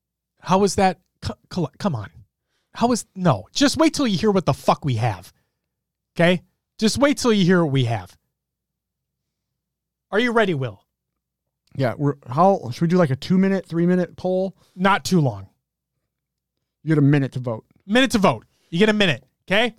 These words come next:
Speaker 2: Minute on the clock starts now.
Speaker 1: All right. And our nominees for best team name of twenty twenty-two are the Chumbawambas.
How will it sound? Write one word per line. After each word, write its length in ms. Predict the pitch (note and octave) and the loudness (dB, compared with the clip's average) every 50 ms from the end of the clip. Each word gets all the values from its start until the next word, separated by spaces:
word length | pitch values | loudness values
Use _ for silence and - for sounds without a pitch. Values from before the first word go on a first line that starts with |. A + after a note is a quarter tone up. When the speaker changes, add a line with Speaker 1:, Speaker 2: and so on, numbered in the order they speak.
| _ _ | _ _
Speaker 2:
Minute 160 | D3 D#3 E3+ F#3 | 0 2 2 4
on 80 | F3 | 4
the 60 | E3+ | 2
clock 360 | - - E3+ E3+ E3+ E3+ D3+ - _ _ _ _ _ | 2 2 2 4 4 4 2 -2 _ _ _ _ _
starts 440 | - - - E3 E3+ E3+ - - - | -14 -2 2 2 2 2 0 0 0
now. 360 | C#3+ C3 B2 A2+ A2 G#2 - - _ _ _ _ _ _ _ _ _ _ _ _ _ _ _ _ _ _ _ - - _ _ _ _ _ _ _ _ _ _ _ _ _ _ _ _ _ | 0 2 2 0 -2 -4 -8 -12 _ _ _ _ _ _ _ _ _ _ _ _ _ _ _ _ _ _ _ -20 -20 _ _ _ _ _ _ _ _ _ _ _ _ _ _ _ _ _
Speaker 1:
All 100 | G#3 A3+ | 4 4
right. 260 | A3+ G#3+ F#3 C#3 - _ _ _ _ _ _ _ _ _ _ _ _ _ _ _ _ _ _ _ _ _ _ _ _ _ _ _ _ _ _ _ _ _ _ _ _ _ _ _ _ _ _ _ _ _ _ _ _ _ _ _ _ _ _ _ _ _ _ _ _ _ - | 4 4 2 0 -6 _ _ _ _ _ _ _ _ _ _ _ _ _ _ _ _ _ _ _ _ _ _ _ _ _ _ _ _ _ _ _ _ _ _ _ _ _ _ _ _ _ _ _ _ _ _ _ _ _ _ _ _ _ _ _ _ _ _ _ _ _ 0
And 160 | A3 B3+ C4+ | 2 4 4
our 140 | C4+ C4 B3+ | 4 4 4
nominees 880 | C4 D4 E4 F#4 G4+ G#4+ G4+ G4+ F#4+ D#4 G#3 C#3+ B2 A#2+ - - - - _ _ _ _ _ _ | 4 4 4 4 4 4 4 4 4 4 2 0 0 -4 -6 -6 -8 -8 _ _ _ _ _ _
for 220 | _ - B3+ B3 A3+ | _ 2 2 2 4
best 440 | D#3+ - C#4 E4+ F#4 - - - | 4 2 2 2 0 -2 -6 -8
team 340 | - - E4+ G4 G4+ G4+ F#4+ | -2 0 0 0 0 0 0
name 340 | F4+ D#4+ E4 E4+ F4 F4+ E4+ | 2 2 2 2 0 -2 0
of 220 | - B3 A3+ G3+ | 0 0 0 0
twenty 540 | - - - C#4 D#4 E4+ F#4 F4+ - F4+ E4 | -2 -8 -4 0 2 2 2 0 -4 -6 -6
twenty-two 840 | - - - E4 E4+ D#4+ - E4 D#4 - - - D4+ D4+ D#4 D#4 D#4+ | -4 -2 0 0 0 0 -2 -2 -2 -2 0 2 4 4 4 2 2
are 500 | - C4 B3+ B3 A3+ F#3 C3+ A2+ - - _ _ _ _ _ _ _ _ _ _ _ _ _ _ _ _ _ _ - | 4 4 4 6 4 4 2 -2 -8 -16 _ _ _ _ _ _ _ _ _ _ _ _ _ _ _ _ _ _ 0
the 80 | C4+ | 0
Chumbawambas. 1600 | D#4 - - - - - E4 F#4+ G#4+ G#4+ G4+ G#4 G4 F#4 F4+ F4+ F#4+ G4+ G#4+ G#4+ G#4+ F#4+ E4+ A3+ F3 A#2 B2+ B2+ - - - | 0 0 -2 -2 2 2 2 2 2 0 2 4 4 4 4 4 4 4 4 2 2 2 2 2 2 -2 -6 -8 -8 -8 -10